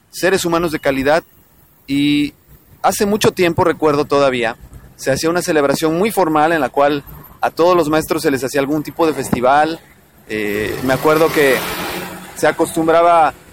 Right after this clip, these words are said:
llevarle el típico regalito, eh, la manzana a la maestra o al maestro preferido. Y todo esto con la finalidad de agradecerle a estas personas que dedican su tiempo y su vida a preparar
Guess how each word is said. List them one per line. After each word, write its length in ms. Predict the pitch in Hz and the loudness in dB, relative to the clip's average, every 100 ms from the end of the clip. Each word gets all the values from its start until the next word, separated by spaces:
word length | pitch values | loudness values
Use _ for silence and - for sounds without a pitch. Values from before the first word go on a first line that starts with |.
| - | -10
llevarle 400 | 147 151 156 165 | 0 2 2 2
el 120 | 160 | 0
típico 340 | 160 160 170 165 | -2 -4 0 2
regalito, 880 | 147 135 147 190 - 185 170 175 | 2 2 2 0 0 2 2 0
eh, 120 | 139 123 | -2 -2
la 120 | 117 | -2
manzana 640 | 117 127 - 139 147 143 | -2 -4 -2 0 2 2
a 20 | |
la 100 | 127 | 2
maestra 480 | 120 123 139 - 131 | 0 0 -2 0 2
o 60 | 113 | 2
al 80 | |
maestro 400 | 113 120 143 - | 0 -2 -2 -6
preferido. 580 | 123 110 117 131 147 139 - _ _ _ _ _ - | -8 -6 -2 0 0 -2 -4 _ _ _ _ _ -6
Y 300 | 160 170 165 | -4 -4 -2
todo 260 | 208 214 | 2 4
esto 220 | 214 220 | 2 0
con 120 | 208 196 | 0 0
la 120 | 165 | 0
finalidad 400 | 156 147 147 165 | 0 0 4 4
de 60 | |
agradecerle 600 | 170 147 131 123 160 160 | 4 2 2 0 -2 2
a 60 | 143 | 0
estas 260 | 147 160 - | 0 -6 -4
personas 480 | 123 107 139 147 147 | -6 -2 -2 -2 -4
que 80 | 127 | -4
dedican 400 | 113 107 98 123 | -4 -4 -6 -8
su 140 | - | -8
tiempo 360 | 98 127 127 143 | -10 -6 -6 -6
y 40 | |
su 140 | 123 113 | -8 -8
vida 300 | 120 135 147 - - _ - | -2 -2 -2 -8 -20 _ -2
a 240 | 110 107 | 2 2
preparar 600 | - 120 123 131 143 143 | 0 -2 2 4 2 0